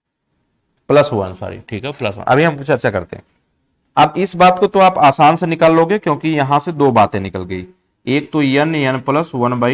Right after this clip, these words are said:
two आ गया, बोलिए। दूसरी बात, इस बात को समझेंगे, इस बात को लोग n, n plus one by six तो याद रहता है,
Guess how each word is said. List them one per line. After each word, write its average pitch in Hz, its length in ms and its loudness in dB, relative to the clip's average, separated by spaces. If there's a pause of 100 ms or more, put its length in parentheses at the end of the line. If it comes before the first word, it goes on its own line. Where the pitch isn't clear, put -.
(460)
two 117 160 0
आ 113 80 2
गया, 117 240 -4 (2250)
बोलिए। 123 320 -6 (800)
दूसरी 190 300 2
बात, 208 360 4
इस 170 280 -6
बात 131 240 4
को 139 80 -2
समझेंगे, 98 460 -4
इस 131 280 -10
बात 175 240 2
को 214 80 2
लोग 202 180 2
n, 170 300 2 (100)
n 185 140 -2
plus 180 240 -4
one 175 200 -2
by 175 220 4
six - 300 -4
तो 185 60 0
याद 151 320 6
रहता 107 360 0
है, 92 200 -10